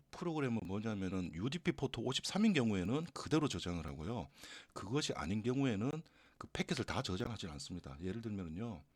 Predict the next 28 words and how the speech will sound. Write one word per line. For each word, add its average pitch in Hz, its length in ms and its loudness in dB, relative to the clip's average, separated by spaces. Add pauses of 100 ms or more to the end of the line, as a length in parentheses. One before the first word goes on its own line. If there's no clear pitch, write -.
(360)
자, 82 200 -10
get 143 220 -2 (160)
에이치티티피 131 600 -4
일 117 80 -2
점 135 180 -2
일이라고 101 220 -2
가정할게요. 80 520 -8
실제 127 260 -4
이게 107 300 0 (460)
그거죠. 104 380 -2 (600)
그 - 100 -12 (120)
뭐냐, 78 320 -8 (120)
에이치티티피 - 380 -4
리퀘스트죠. 135 580 -6 (440)
실질적으로 151 500 0
육백십일 139 880 0
바이트가 120 600 2 (600)
저 - 160 2 (380)
패킷이 143 300 -2
왔다 80 200 -2
갔다 92 220 -4
했고, 90 500 -2
실제 143 320 -2
피케 147 300 -6
파일에 120 240 2
저장된 95 480 -2
건 85 180 -2
또 160 180 2